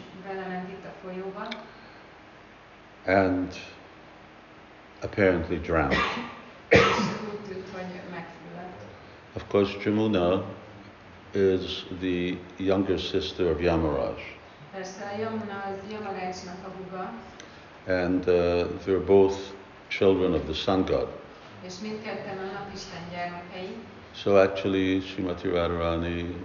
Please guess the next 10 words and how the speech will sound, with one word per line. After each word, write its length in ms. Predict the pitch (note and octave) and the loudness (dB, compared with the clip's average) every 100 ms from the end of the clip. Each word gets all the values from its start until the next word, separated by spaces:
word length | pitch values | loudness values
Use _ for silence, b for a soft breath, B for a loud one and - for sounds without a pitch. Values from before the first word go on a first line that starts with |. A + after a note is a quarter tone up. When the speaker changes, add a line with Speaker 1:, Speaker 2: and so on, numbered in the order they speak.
| - | -4
Speaker 2:
went, 440 | F2 E2 D#2+ - - - - - - - - - D#2 | 0 0 -2 -8 -16 -18 -20 -20 -20 -20 -20 -14 -8
uh, 60 | D#2 D2+ D2+ D#2+ - - - - - | -4 -4 -4 -8 -12 -18 -20 -20 -8
to 80 | F#2+ | -4
the 280 | F2 E2 D#2 | -2 -4 -6
sun 380 | - F2 F2+ | -2 0 0
god, 380 | F2+ F2+ G2 A2+ - - | 4 4 4 0 -6 -6
went 260 | E2+ E2 | -6 -6
into 220 | E2+ - F#2+ | -8 -6 -6
the 100 | E2 | -4
sun 300 | - - | 0 0